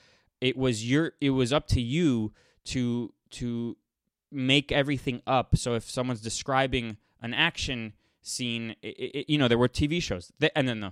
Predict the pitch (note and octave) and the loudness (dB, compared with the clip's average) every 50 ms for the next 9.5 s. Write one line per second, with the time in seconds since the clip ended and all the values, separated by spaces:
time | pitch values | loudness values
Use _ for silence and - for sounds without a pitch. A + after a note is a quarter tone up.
0 | - - A#2 C3 C3+ B2+ A#2 C#3+ E3 E3 C#3 A2+ G2 F#2 - - G2+ F#2 F#2 - | -8 -2 0 2 2 4 6 6 6 6 6 4 0 -2 -4 -8 -12 -12 -12 -12
1 | - - G2 F2+ - _ - G2+ - _ _ _ _ _ - B2 A2 - C#3 B2+ | -10 -10 -10 -10 -10 _ -16 -16 -16 _ _ _ _ _ -8 -6 0 2 4 4
2 | B2+ B2 B2 B2 A#2+ A2+ D#3 - - C3+ C3 C3+ B2+ A#2 A2 - - G2+ F#2+ F#2+ | 6 6 4 4 4 2 2 2 2 2 0 2 2 0 -2 -4 -6 -10 -12 -12
3 | F#2+ G2+ G2+ A2+ G#2+ G#2+ A2 G#2 G#2 A2 G#2 G#2 - - - - G3 F3 - A2+ | -14 -12 -8 -6 -4 -4 -4 -4 -2 -2 -2 -4 -4 -4 -4 -4 -2 -2 -4 -4
4 | G2+ F#2+ F#2 F#2+ G#2 G#2 A#2 A#2+ B2+ B2 B2+ A2+ A2+ A2 A#2 C#3+ D3+ A#2+ G2 - | -4 -4 -4 -4 -4 -2 0 0 0 0 -2 -2 -2 0 0 0 0 0 -4 -6
5 | - - - _ _ _ _ - _ _ _ - - A2 A2 G#2 G2+ G2 F#2+ F#2 | -10 -14 -18 _ _ _ _ -20 _ _ _ -14 -12 -8 -8 -6 -6 -4 -4 -6
6 | - - _ _ _ _ - - C3+ C#3 D#3+ F3+ - D#3 D3 D3 D#3+ D#3 - - | -6 -8 _ _ _ _ -6 0 4 4 6 6 8 6 6 6 6 4 2 2
7 | E3 F3+ G#3 G3 - - D3 C#3 - - - C#3 C3+ C#3+ D#3 D#3+ - - C#3+ B2+ | 2 4 2 2 2 2 0 0 0 -2 -2 0 2 2 2 2 0 -2 -2 -2
8 | B2 C#3 C3 B2+ - - D3+ D3+ D#3+ D#3+ - D3 - - B2 A#2 A2 B2+ C3 C3+ | 0 0 -2 -2 -4 -4 -2 -2 -2 -2 -4 -8 -8 -6 -6 -6 -4 -4 -4 -4
9 | A#2 G#2 G2 - C3 E3+ D3+ G#2+ F#2+ G2 | -6 -6 -6 -4 -4 -2 -2 -2 -4 -8